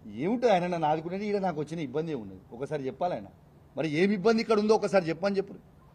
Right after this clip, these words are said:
ఏమి ఇబ్బంది అయిందో మరి మీకే, మీ, మీరైతే ఉన్నారు మొత్తము. ఏమి ఇబ్బంది అయింది? బ్రహ్మాండంగా ఉన్నా నేను ఈడ, నాకేంది?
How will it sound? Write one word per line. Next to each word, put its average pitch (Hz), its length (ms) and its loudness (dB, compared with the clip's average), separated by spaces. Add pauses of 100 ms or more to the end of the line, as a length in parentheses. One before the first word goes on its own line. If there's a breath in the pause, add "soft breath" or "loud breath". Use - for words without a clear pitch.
(180)
ఏమి 175 180 2
ఇబ్బంది 214 300 2
అయిందో 214 160 0
మరి 180 180 0
మీకే, 175 380 -2
మీ, 170 220 -6
మీరైతే 170 500 -4
ఉన్నారు 170 240 -4
మొత్తము. 147 420 -6 (320)
ఏమి 151 160 -2
ఇబ్బంది 202 280 0
అయింది? 208 200 2 (520)
బ్రహ్మాండంగా 180 500 2
ఉన్నా 165 140 -2
నేను 147 180 -2
ఈడ, 127 120 -4
నాకేంది? 147 480 -4